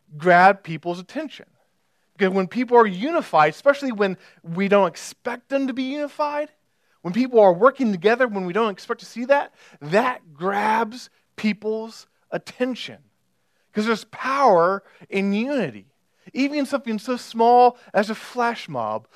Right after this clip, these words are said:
where people are dancing to some silly song, grabs people's attention, and they say, "Wow, that is unique, and it's special," and they kind of want it. And so when we come to John chapter seventeen,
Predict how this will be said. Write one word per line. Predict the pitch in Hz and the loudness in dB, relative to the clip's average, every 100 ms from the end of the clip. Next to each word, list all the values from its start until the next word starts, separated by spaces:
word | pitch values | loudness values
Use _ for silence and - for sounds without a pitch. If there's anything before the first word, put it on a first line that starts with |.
| - - | -18 0
where | 185 | 0
people | 220 247 226 | 0 -2 2
are | 214 | 2
dancing | 165 202 220 247 240 240 233 220 220 _ _ | 0 -4 -2 -2 -4 -8 -6 -8 -10 _ _
to | 220 196 | -6 -6
some | - 180 | -4 -6
silly | - - 226 233 226 | -6 0 2 2 -4
song, | - 254 233 160 117 123 170 _ _ _ _ _ _ _ | -6 0 2 2 0 -8 -16 _ _ _ _ _ _ _
grabs | 185 202 214 - | 0 2 0 -6
people's | 180 175 180 175 | -16 -10 -12 -12
attention, | - 160 143 117 117 | -14 -14 -14 -16 -14
and | 120 | -14
they | |
say, | 117 123 | -12 -12
"Wow, | 117 151 156 123 | -6 0 0 2
that | 151 156 | -2 -2
is | 139 _ 147 | -6 _ -16
unique, | 135 127 156 190 _ _ _ _ - | -14 -10 -10 -12 _ _ _ _ -14
and | 127 120 | -10 -10
it's | - - - _ _ | -12 -16 -20 _ _
special," | - 156 160 220 196 196 _ _ - | -6 -4 -4 -4 -4 -4 _ _ -14
and | 135 | -10
they | 127 | -10
kind | - 196 254 | -10 -10 -8
of | 131 98 98 | -10 _ _
want | 160 226 233 | -20 -18 -20
it. | _ _ _ _ _ _ _ _ _ _ _ _ _ - | _ _ _ _ _ _ _ _ _ _ _ _ _ -20
And | 170 | 0
so | 202 | 2
when | 185 185 | 2 0
we | 180 | -4
come | 180 240 262 277 | -8 -8 -8 -8
to | - - 185 160 | -14 -12 -12 -12
John | 147 180 220 208 190 | -6 -4 -4 -6 -10
chapter | - - - - | -16 -18 -16 -14
seventeen, | 196 180 151 139 233 156 117 | -12 -12 -14 -16 -12 -12 -12